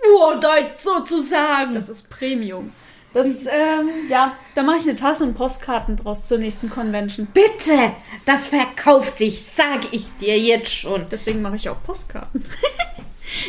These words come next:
Speaker 2: Nee, äh, die Idee kam mir, ich hatte
Speaker 1: Mit, äh,
Speaker 2: irgendwo
Speaker 1: dem Vogel?
Speaker 2: Nicht nur mit dem Vogel, der Vogel sagt aber, „Fick dich“. Ich habe eine Tasse gesehen mit so einem Blumenaufdruck und da stand dann drin, „Ficken Sie sich“.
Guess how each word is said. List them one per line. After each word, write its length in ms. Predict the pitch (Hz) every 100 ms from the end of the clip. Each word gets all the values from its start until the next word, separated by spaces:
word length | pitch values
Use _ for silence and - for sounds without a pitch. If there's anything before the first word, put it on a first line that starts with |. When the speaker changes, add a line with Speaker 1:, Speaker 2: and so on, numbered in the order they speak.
| -
Speaker 2:
Nee, 320 | 254 262 254
äh, 360 | 240 254 254 247 214
die 160 | 247 254
Idee 240 | 254 294
kam 320 | - 302 320
mir, 160 | 311 277
ich 140 | 269
hatte 180 | 320 349 349 359 - - - 269
Speaker 1:
Mit, 460 | 294 277 277 -
äh, 340 | 269 - 262 254
Speaker 2:
irgendwo 100 | 294
Speaker 1:
dem 120 | 269
Vogel? 280 | - 427 453 554 - - - _ - - - - - - - - - _
Speaker 2:
Nicht 280 | 269 403 415
nur 120 | 403
mit 140 | 381
dem 140 | 339 285
Vogel, 320 | 330 330 415
der 120 | 349
Vogel 260 | 320 311 311
sagt 200 | 285 285
aber, 180 | 254 247
„Fick 260 | - 370 -
dich“. 240 | 285 277
Ich 100 | 269
habe 140 | 320 285
eine 100 | 381
Tasse 360 | 403 453 302
gesehen 540 | 240 226 226 240 349 - - -
mit 140 | 240 202
so 100 | 240
einem 140 | 220
Blumenaufdruck 880 | 302 440 508 403 349 427 - 403 392
und 80 | 294
da 80 | 285
stand 280 | 294 330 330
dann 100 | 262
drin, 180 | 277
„Ficken 400 | 277 - 330 302
Sie 160 | 214 233
sich“. 300 | 202 190